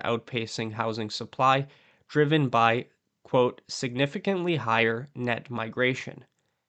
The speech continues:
In twenty twenty-two, Canada's vacancy rate fell to an over twenty-year low. C M H C economists wrote,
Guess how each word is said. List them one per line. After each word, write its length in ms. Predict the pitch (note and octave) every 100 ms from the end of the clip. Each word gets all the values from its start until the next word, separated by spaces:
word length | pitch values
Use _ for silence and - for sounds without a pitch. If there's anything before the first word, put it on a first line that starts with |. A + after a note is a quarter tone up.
| _ -
In 100 | B2
twenty 320 | - D3+ E3
twenty-two, 600 | - D3+ C3+ - D3+ C#3+
Canada's 560 | - C#3 D#3 D#3+ C3+
vacancy 600 | A#2 C3+ D3 D#3+ C#3+ - A2+
rate 340 | A2 A2 -
fell 420 | - A2+ A2+ A2+ _ _ _
to 100 | -
an 120 | B2 -
over 340 | D3 D#3 E3
twenty-year 960 | D3 - C#3 C3+ D3 A#2+ A#2 A#2 A#2 A2+
low. 540 | A2 A2+ C3 - - _ _ _ _ _ _ _ _
C 300 | - D3 D3+
M 160 | D3
H 260 | B2 B2 -
C 300 | - A#2+ A2+
economists 640 | G#2+ A#2+ A2+ A2 G#2+ -
wrote, 300 | A#2 A2+ A2+